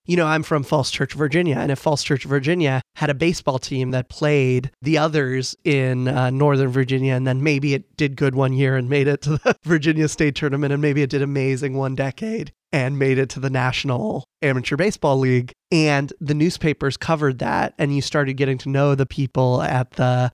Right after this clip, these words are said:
grocery store, and you're like, "Oh, you're the shortstop for <laughs> Falls Church's baseball team."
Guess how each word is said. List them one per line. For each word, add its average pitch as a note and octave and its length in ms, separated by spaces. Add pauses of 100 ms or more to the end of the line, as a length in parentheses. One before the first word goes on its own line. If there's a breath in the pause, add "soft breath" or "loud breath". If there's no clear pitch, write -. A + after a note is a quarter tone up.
grocery D#3+ 360
store, D3+ 280
and C#3 120
you're C#3 140
like, C#3+ 160
"Oh, G#3 140
you're E3 180
the F3 80
shortstop F#3+ 460
for D#3+ 120
<laughs> - 80
Falls - 200
Church's F3+ 400
baseball G3 420
team." C3+ 320